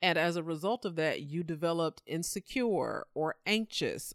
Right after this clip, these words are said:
or fearful or avoidant attachments with your caregivers.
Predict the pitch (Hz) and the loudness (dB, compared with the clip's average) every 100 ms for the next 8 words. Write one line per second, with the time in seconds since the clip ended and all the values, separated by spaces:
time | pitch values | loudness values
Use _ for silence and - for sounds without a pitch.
0 | - 165 160 - 226 220 208 - 123 - | 0 0 0 -2 2 2 2 -2 -2 -2
1 | 156 156 - 139 135 156 180 180 - 127 | 0 0 0 -2 -2 0 2 0 -2 -2
2 | - - 196 - 156 117 - - - - | 2 4 2 -2 -4 -4 -6 -12 -16 -20
3 | - - 160 160 156 151 - 233 202 147 | -20 -8 -6 -4 -2 -4 -2 -2 -2 -2
4 | 90 82 71 | -4 -6 -12